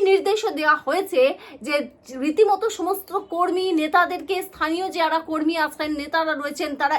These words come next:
এলাকার সমস্যা জানুন, মানুষের কাছে যান। স্থানীয় সমস্যাগুলোকে নিয়ে রীতিমতো আন্দোলন করতে হবে,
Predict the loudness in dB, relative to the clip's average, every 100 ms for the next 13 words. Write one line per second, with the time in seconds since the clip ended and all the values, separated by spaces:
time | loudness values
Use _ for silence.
0 | -2 -4 -4 -4 -6 -6 -6 -6 -4 -6
1 | -6 -10 -16 -20 -20 -12 2 4 6 4
2 | 2 4 2 0 -8 -10 -14 -20 -20 -16
3 | 4 6 8 4 2 2 0 0 0 2
4 | 0 0 -2 0 0 0 2 2 0 -6
5 | -10 -2 2 4 2 2 0 2 2 2
6 | 2 2 2 2 -2 -2 -8 -8